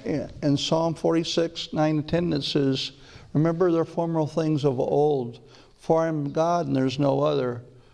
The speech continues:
I am God and there's none like me, declaring the end from the beginning, and from ancient times things not yet done, saying, 'All my counsel will be established, and I will accomplish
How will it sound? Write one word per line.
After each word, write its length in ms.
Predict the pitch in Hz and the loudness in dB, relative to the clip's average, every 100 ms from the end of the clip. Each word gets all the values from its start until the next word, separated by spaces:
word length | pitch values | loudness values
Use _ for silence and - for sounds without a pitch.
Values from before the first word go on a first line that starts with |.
| - - - | -20 -8 0
I 140 | 160 | 0
am 200 | 170 160 | 0 0
God 300 | 165 180 196 | 2 2 0
and 80 | 156 | -2
there's 180 | 143 143 | -4 -2
none 240 | 160 160 | -2 0
like 320 | 143 151 - | 0 -2 -2
me, 300 | 135 117 113 - - - - - - | -4 -4 -6 -10 -20 -20 -20 -20 -4
declaring 680 | 151 147 180 175 175 165 156 - - - | -2 0 0 0 -2 -4 -10 -16 -20 -8
the 240 | - 143 160 | 0 2 2
end 180 | 175 - | 0 0
from 160 | 147 | -2
the 80 | 139 | 0
beginning, 640 | 139 139 151 156 127 117 - - - | 0 0 0 0 -2 -4 -10 -20 -10
and 80 | 127 | 0
from 140 | 151 | 2
ancient 360 | 151 151 151 143 | 2 -2 -4 -4
times 420 | 160 156 147 - | 0 0 -2 -2
things 260 | 156 151 - | -2 -2 -2
not 260 | 143 135 | 0 0
yet 260 | - 147 - | 0 -2 -2
done, 360 | 156 151 151 - - - - - - - _ _ - - - - - - - - | -2 -2 -4 -8 -14 -20 -20 -20 -20 -20 _ _ -20 -20 -20 -20 -20 -20 -20 -12
saying, 680 | - - 180 180 160 123 147 - - - - - - - - - - | -4 0 2 2 0 -4 -8 -18 -20 -20 -20 -20 -20 -20 -20 -6 0
'All 160 | 151 | 0
my 160 | 170 165 | 0 -4
counsel 800 | - 165 170 175 139 123 - - - - | -4 -4 -4 -2 -2 -2 -6 -20 -16 -2
will 140 | 143 | -2
be 200 | 139 143 | 2 2
established, 800 | 135 - 156 143 151 143 139 - | 0 0 0 0 0 -4 -6 -6
and 160 | 269 160 | -2 0
I 60 | |
will 220 | 151 139 135 | 2 0 0
accomplish 580 | - 170 160 151 - | -6 -6 -4 -4 -6